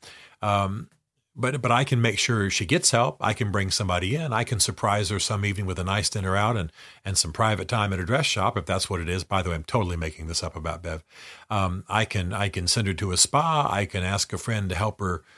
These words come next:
go figure something out. I can get a trainer for her if that's what she needs. Bev doesn't, but I'm just saying if that's what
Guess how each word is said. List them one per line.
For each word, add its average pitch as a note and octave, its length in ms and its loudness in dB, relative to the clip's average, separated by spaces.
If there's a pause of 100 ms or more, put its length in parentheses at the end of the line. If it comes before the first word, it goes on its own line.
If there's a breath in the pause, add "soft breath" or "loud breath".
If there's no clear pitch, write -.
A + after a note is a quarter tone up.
(180 loud breath)
go G#2 140 0
figure G#2 300 0
something F#2 340 0
out. D3 340 2
I F#2+ 140 -2
can G2+ 160 -8
get F#2+ 140 -2
a F2 40 -4
trainer B2+ 380 0
for G#2 200 0
her C3 60 2
if - 60 -4
that's - 240 -2
what G#2+ 120 -2
she G2 120 -4
needs. A2+ 260 -2
Bev F2 260 -4
doesn't, F2+ 360 -2
but F2+ 140 0
I'm F2+ 120 -2
just F#2 160 -2
saying F2+ 200 -2
if F2 80 -4
that's - 260 -2
what F2+ 180 -6